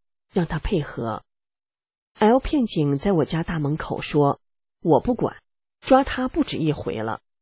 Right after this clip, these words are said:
要钱没钱，要线索没线索，指我不说出别的同修。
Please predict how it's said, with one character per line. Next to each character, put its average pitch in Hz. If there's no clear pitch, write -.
要 277
钱 143
没 143
钱， 123
要 262
线 170
索 120
没 120
线 147
索， -
指 -
我 185
不 -
说 -
出 -
别 131
的 143
同 135
修。 135